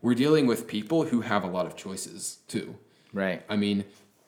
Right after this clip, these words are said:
Speaker 1: you have a lot of choices. They have a lot of choices. They can go on three more dates this week if they want to, and so can you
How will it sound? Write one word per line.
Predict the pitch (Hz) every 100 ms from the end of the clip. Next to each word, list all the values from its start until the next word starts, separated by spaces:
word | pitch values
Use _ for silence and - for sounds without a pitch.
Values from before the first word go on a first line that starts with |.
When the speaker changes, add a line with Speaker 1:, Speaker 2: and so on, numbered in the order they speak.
| _ _ _
Speaker 1:
you | 107 123 139 131
have | 113 110 98
a |
lot | 98
of | 95
choices. | - 95 87 82 82
They | 104
have | 113 104
a | 90
lot | 85
of | 80
choices. | - 92 82 80 80 -
They | 104 110
can | 123
go | 104 101
on | 98 98 92
three | - 113
more | 107 98
dates | 95 98 87
this | 101 -
week | 139 127
if | 92
they | 92
want | 90 85 -
to, | 87 92
and | 92 87 85
so | 107 104
can | 104 95
you | 110 170 85 80